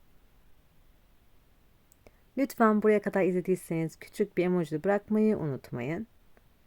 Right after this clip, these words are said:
Peynirleri ekledikten sonra iki ucunu birleştiriyorum ve daha sonra diğer uçlarını birleştirerek kenarlarını kapatıyorum.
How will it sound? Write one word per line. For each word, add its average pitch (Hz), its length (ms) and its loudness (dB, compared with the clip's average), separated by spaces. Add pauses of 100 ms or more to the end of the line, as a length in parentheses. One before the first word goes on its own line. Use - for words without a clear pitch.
(880)
Peynirleri 302 500 4
ekledikten 254 520 0
sonra 170 680 -2 (800)
iki 254 280 0
ucunu 202 360 2
birleştiriyorum 180 760 2
ve 185 240 2
daha 185 220 2
sonra 180 400 -2
diğer 170 160 2
uçlarını 151 400 -2
birleştirerek 190 680 0
kenarlarını 151 680 -2
kapatıyorum. 147 680 -4